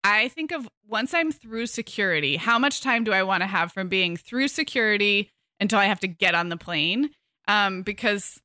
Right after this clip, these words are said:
like we've talked about, parking, security, those things are almost like a, a whole separate part of the journey. I think my sweet spot is around forty-five minutes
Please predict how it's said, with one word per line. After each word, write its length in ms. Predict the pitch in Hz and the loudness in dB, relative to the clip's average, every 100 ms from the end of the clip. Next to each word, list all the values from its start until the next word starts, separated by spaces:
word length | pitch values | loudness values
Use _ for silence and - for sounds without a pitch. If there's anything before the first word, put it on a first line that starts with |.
| _ | _
like 180 | 202 208 | 0 0
we've 140 | 190 | -2
talked 200 | - 302 | -2 -2
about, 200 | 202 160 | 0 -2
parking, 360 | - 220 214 208 | 0 -2 -2 -8
security, 460 | - - 208 202 190 | -8 -4 -2 0 0
those 240 | 208 277 | 0 0
things 200 | 415 392 | -2 0
are 60 | 277 | 0
almost 220 | 233 214 | 0 -2
like 100 | 190 | -4
a, 120 | 175 - | -4 -8
a 60 | 180 | -8
whole 200 | - 233 | -4 -4
separate 360 | - 196 170 | 0 -2 -2
part 180 | - 170 | 0 -2
of 60 | 151 | 0
the 80 | 151 | -2
journey. 360 | 160 143 120 _ _ - | 0 0 0 _ _ -4
I 100 | 311 | 0
think 240 | 453 480 | 0 0
my 140 | 330 285 | 2 0
sweet 340 | - 262 285 | 0 -2 -4
spot 200 | - 285 233 | 0 0 2
is 120 | 220 | 0
around 260 | 214 190 | 0 -2
forty-five 560 | - 202 196 202 190 185 | -4 -4 -4 0 0 0
minutes 340 | 180 185 190 | -2 -2 -4